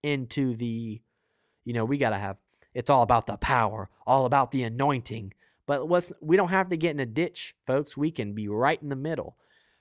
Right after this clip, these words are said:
between the gospel of grace and the power of the Holy Spirit and mix it all up, you know? W-, I'm really aiming for my ministry, me and Kylie's ministry, the, the ministry that the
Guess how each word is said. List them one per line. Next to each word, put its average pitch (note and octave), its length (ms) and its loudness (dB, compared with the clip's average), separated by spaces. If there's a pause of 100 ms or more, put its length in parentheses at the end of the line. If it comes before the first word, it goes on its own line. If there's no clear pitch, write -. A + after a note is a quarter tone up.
between C3+ 400 -4
the A#2 80 -6
gospel C3 460 -2
of A#2+ 120 -12
grace C3+ 600 -2 (380)
and C3 120 -6
the G#2+ 40 -6
power D#3+ 480 2
of D3+ 100 0
the B2 60 -2
Holy C#3 180 2
Spirit D#3+ 280 -4
and B2 240 -6
mix E3 220 -4
it D#3+ 100 0
all D3+ 240 2
up, D#3+ 240 0
you C#3 100 0
know? E3 340 0 (460)
W-, C3 160 -14 (540)
I'm F#3 240 0
really F#3+ 240 4
aiming F3+ 360 -2
for F3+ 120 -4
my D#3 160 0
ministry, E3+ 680 -2
me D#3+ 180 -2
and D#3 100 -4
Kylie's E3 400 0
ministry, E3+ 560 -6
the, C3 260 -4
the B2+ 140 -6
ministry E3+ 560 -4
that D#3+ 220 -6
the A#2 180 -4